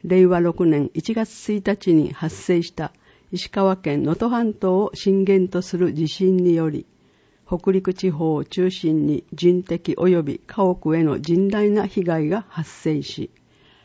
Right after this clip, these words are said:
多数の市町村に災害救助法が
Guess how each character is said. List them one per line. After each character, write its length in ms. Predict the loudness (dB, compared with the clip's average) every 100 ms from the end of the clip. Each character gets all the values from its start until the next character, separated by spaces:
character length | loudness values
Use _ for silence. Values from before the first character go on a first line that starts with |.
| _ -6
多 120 | -6
数 240 | -2 0
の 160 | 2 0
市 80 | -2
町 220 | 0 0
村 240 | 0 -2
に 260 | 0 -2 -4
災 260 | -6 -2 0
害 220 | 0 -2
救 240 | -2 0 0
助 160 | 0
法 260 | 0 -2 -4
が 140 | -6